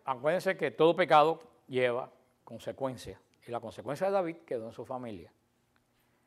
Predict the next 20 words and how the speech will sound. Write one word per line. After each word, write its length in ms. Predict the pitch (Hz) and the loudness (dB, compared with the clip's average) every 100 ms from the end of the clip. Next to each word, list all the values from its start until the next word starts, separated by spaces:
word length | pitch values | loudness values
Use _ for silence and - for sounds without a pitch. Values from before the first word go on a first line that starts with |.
| _ _ _ _ _ _ _ _ _ _ _ _ - | _ _ _ _ _ _ _ _ _ _ _ _ 0
Acuérdense 340 | 131 165 165 | 2 2 2
que 60 | 160 | 0
esto 160 | 160 | 0
es 80 | 160 | 0
en 80 | 156 | 2
el 80 | 135 | 0
Antiguo 340 | 120 143 143 | -2 -4 -4
Testamento. 640 | 131 - 110 143 127 95 - _ _ _ _ _ - | -6 -6 -6 -6 -8 -14 -20 _ _ _ _ _ -16
Los 140 | 117 | -14
pecados 420 | - 113 143 160 | -12 4 4 4
que 80 | 151 | -2
se 100 | - | -6
cometían 320 | 131 123 143 | -8 -6 -6
en 40 | 151 | -4
el 60 | |
Antiguo 280 | 143 123 147 | -4 -4 -6
Testamento 640 | 151 - 131 143 156 156 156 _ _ - | -6 -4 -4 -4 -6 -10 -12 _ _ -8
no 180 | 131 | -6
tenían 420 | 135 135 135 139 135 | -4 -4 -4 -8 -6
redención. 600 | 123 110 117 135 139 | -6 -6 -6 -6 -6